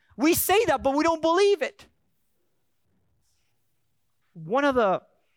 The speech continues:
you know, you, you, you think this could, this would cause Jesus to be mad or upset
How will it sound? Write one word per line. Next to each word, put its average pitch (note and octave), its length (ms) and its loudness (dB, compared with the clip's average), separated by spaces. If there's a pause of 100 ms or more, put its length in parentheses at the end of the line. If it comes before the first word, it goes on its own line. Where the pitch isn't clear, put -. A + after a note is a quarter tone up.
(1200)
you G3+ 80 -10
know, G3+ 160 -2
you, F#3+ 220 -10
you, G3 260 -16
you F#3+ 140 -16
think A#3+ 280 -6 (140)
this - 180 -8
could, G#3+ 200 -10 (260)
this F#3+ 220 -10
would G3 120 -10
cause G#3 340 -4
Jesus F3+ 440 -12
to D3+ 140 -16
be E3 100 -12
mad F3 300 -2
or D3+ 100 -4
upset G#3+ 460 -6